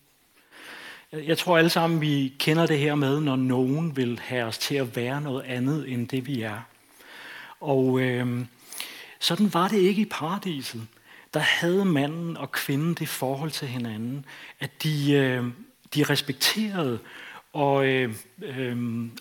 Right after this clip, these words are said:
og nød, var velsignet med, at den anden var den anden. At, øh, manden var mand,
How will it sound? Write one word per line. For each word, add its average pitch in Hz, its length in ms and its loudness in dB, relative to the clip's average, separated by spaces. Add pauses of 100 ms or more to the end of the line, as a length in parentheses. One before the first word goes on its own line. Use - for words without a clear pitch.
(140)
og 127 140 0
nød, 170 440 4 (880)
var 143 160 2
velsignet 220 800 6
med, 151 340 6 (480)
at 156 240 -2
den 147 260 4 (140)
anden 151 400 2 (140)
var 143 440 2
den 147 200 -2
anden. 120 520 -6 (760)
At, 135 200 -2
øh, 131 260 4 (260)
manden 143 420 0
var 131 100 0
mand, 139 360 -2